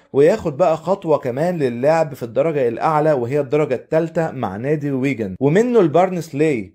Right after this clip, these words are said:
ويقرب أخيرا من تحقيق حلمه باللعب وسط الكبار،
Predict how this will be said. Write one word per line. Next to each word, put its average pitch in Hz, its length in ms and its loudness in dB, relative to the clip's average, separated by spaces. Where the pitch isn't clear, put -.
ويقرب 196 500 0
أخيرا 156 480 0
من 127 220 -6
تحقيق 147 280 -4
حلمه 175 340 -2
باللعب 143 500 2
وسط 143 360 0
الكبار، 139 580 0